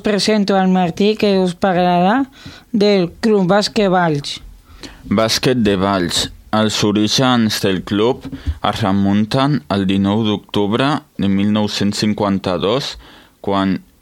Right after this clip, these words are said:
Speaker 2: Joan Güell creà la U D Àguiles, amb jugadors que provenien dels equips Frente de Juventudes, Unión Deportiva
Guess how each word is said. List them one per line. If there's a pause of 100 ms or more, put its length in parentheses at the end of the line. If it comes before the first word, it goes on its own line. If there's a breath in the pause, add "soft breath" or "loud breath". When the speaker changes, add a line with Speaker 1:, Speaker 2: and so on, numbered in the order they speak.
(100)
Speaker 2:
Joan
Güell (180)
creà
la
U
D
Àguiles,
amb
jugadors (340 loud breath)
que
provenien
dels
equips (100)
Frente
de
Juventudes, (500 loud breath)
Unión
Deportiva